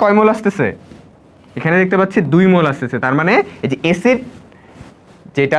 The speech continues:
সালফিউরিক অ্যাসিড, এই অ্যাসিডটা দুই মোল সোডিয়াম হাইড্রোক্সাইডকে প্রশমিত, প্রশমিত করতেছে বা প্রশমন করতেছে। এই এক মোল সালফিউরিক অ্যাসিড এখানে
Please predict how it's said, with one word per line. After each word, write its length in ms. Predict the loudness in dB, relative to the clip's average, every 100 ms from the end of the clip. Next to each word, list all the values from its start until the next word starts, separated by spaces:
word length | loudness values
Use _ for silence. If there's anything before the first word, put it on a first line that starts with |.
| 0
সালফিউরিক 360 | 0 0 0 0
অ্যাসিড, 200 | -2 0 -2
এই 60 | 0
অ্যাসিডটা 420 | -2 -2 -4 -2 -2 -2 0
দুই 140 | 2 4
মোল 140 | 4 2 0
সোডিয়াম 240 | -2 -2 -2
হাইড্রোক্সাইডকে 500 | -2 -2 -4 -4 -4 -4
প্রশমিত, 360 | -6 -4 -6 -10 -20 -12 -6
প্রশমিত 320 | -4 -4 -4 -6
করতেছে 340 | -6 -8 -10 -18 -20 -8
বা 60 | -6 -4
প্রশমন 280 | -2 -2 -4
করতেছে। 280 | -6 -8 -6 -4
এই 60 | -4 -8 -20 -4 -2 -2
এক 80 | -4 -16 -20 -18 -4
মোল 140 | 0 0 0
সালফিউরিক 340 | -2 -2 -2
অ্যাসিড 180 | -2 -2
এখানে 160 | -2